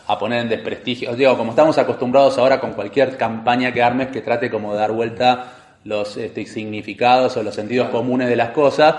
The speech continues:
Speaker 2: Ujú.
Speaker 1: instale un nuevo sentido común que, "Che, loco, mirá todo lo que tenemos, aprovechemos esta costa para X",
Speaker 2: Ujú.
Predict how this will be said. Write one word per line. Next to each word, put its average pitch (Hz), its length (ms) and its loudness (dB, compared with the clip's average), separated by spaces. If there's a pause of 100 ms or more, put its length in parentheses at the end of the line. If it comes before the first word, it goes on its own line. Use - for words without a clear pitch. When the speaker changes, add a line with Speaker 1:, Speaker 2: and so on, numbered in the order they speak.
Speaker 2:
Ujú. 107 60 -12 (160)
Speaker 1:
instale 131 340 2
un 131 80 2
nuevo 135 160 4
sentido 127 340 2
común 131 280 0
que, 127 160 0
"Che, 151 180 4
loco, 139 240 4
mirá 156 240 4
todo 139 120 6
lo 123 100 2
que 120 80 -2
tenemos, 143 340 -2
aprovechemos 123 480 0
esta 123 240 0
costa 139 320 2
para 104 340 0
X", 107 440 -6
Speaker 2:
Ujú. 95 100 -18